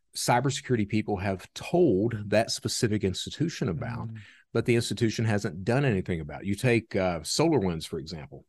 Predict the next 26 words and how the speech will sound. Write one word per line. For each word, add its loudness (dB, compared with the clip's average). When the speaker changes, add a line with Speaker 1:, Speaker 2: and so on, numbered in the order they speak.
Speaker 1:
My -2
God, -2
SolarWinds. -6
You 2
had 6
people 4
that 2
were 0
coming 2
in. 0
You 0
had -2
auditors 2
that -2
were -8
talking -2
about -4
the -12
security -2
problems, 0
the -10
password -4
problems, -8
that -8
man-, -2
that, -8